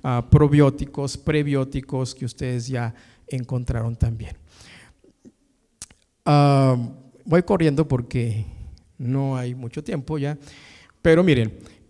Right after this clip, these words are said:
el cáncer gástrico primario, pues, no es una respuesta buena a ningún tratamiento. O sea, no hay un, un, un químico.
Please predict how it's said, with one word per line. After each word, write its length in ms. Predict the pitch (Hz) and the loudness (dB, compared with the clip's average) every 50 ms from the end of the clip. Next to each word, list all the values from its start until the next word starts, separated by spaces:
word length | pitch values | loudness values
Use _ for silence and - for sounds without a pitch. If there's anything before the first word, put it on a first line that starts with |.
| _ | _
el 280 | - 208 170 175 170 - | 0 0 0 0 0 -2
cáncer 500 | - 247 254 247 226 202 - - 220 214 | 0 0 2 2 2 0 2 0 0 0
gástrico 680 | 196 196 196 170 156 - - 165 160 - - 175 185 175 | 2 2 4 4 6 6 4 2 2 0 0 0 0 2
primario, 580 | 190 208 214 190 165 151 143 139 147 175 175 | 0 0 0 0 0 0 0 0 0 0 0
pues, 260 | - 160 143 139 - | 0 -2 -2 -2 -4
no 600 | 180 - - 165 139 135 139 147 175 214 240 233 | -10 -10 -6 -4 -4 -2 -2 -2 -2 -2 0 0
es 180 | 202 170 - - | 0 0 -2 -2
una 160 | 180 165 170 | -2 -2 -2
respuesta 520 | 156 147 135 - - 156 135 123 - 175 156 | -2 -2 -4 -4 -4 -4 -6 -4 -6 -6 -8
buena 580 | 143 131 131 127 127 127 131 131 131 135 - _ _ _ _ _ _ - | -6 -8 -8 -8 -8 -8 -8 -8 -8 -10 -12 _ _ _ _ _ _ -10
a 140 | - 120 117 | -8 -6 -4
ningún 280 | 117 117 113 113 120 | -4 -4 -4 -4 -6
tratamiento. 680 | 113 - 131 127 - 123 127 143 226 302 269 - - - | -6 -6 -8 -8 -6 -8 -8 -8 -8 -10 -10 -12 -14 -18
O 300 | - - _ _ _ - | -20 -20 _ _ _ -16
sea, 180 | - - 120 123 | -12 -10 -10 -10
no 340 | 120 123 123 127 131 147 190 | -10 -10 -8 -6 -6 -4 -4
hay 160 | 240 233 202 | -4 -4 -4
un, 460 | 180 170 185 - - 151 151 156 160 | -4 -6 -8 -10 -8 -6 -6 -6 -8
un, 280 | 180 - - 156 156 - | -10 -10 -10 -12 -12 -8
un 340 | - 147 156 160 160 165 165 | -4 -4 -4 -4 -4 -6 -10
químico. 680 | 156 - - 214 190 180 147 123 113 - - 107 - | -12 -12 -8 -6 -4 -4 -4 -6 -8 -12 -16 -20 -20